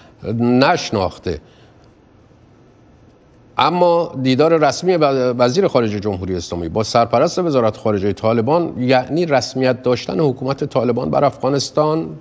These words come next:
در جمهوری اسلامی ایران. روابط طالبان با القاعده روشنه. موقعی که حمله‌های تروریستی یازده سپتامبر دو هزار و یک در داخل خاک آمریکا انجام شد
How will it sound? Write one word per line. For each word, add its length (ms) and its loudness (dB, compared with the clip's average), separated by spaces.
در 260 4
جمهوری 400 -2
اسلامی 380 -4
ایران. 340 0
روابط 600 2
طالبان 440 0
با 140 2
القاعده 400 0
روشنه. 500 -4
موقعی 240 4
که 100 4
حمله‌های 280 2
تروریستی 580 0
یازده 360 2
سپتامبر 440 -2
دو 160 0
هزار 240 0
و 20 -2
یک 600 -2
در 140 4
داخل 360 2
خاک 260 0
آمریکا 640 0
انجام 440 2
شد 460 0